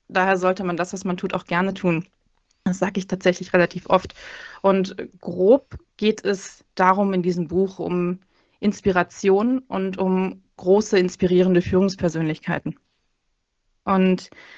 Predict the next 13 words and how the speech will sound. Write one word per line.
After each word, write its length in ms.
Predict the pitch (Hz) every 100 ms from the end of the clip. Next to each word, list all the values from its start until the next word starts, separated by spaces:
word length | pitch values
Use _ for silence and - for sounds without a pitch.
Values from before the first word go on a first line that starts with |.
| -
Sinek 520 | - - 214 214 - _
spricht 340 | - - 208 -
darüber, 580 | 196 208 196 202 196 - _ _ _ _
was 280 | 190 190 _
diese 260 | 208 196
Menschen 360 | 190 180 190 202
von 160 | 190 170
anderen 320 | 190 185 175
Menschen 320 | 175 180 180
unterscheidet, 920 | 185 180 - 175 180 165 151 - _ _
nämlich, 360 | 180 175 175
dass 180 | - 180
sie 280 | 196 180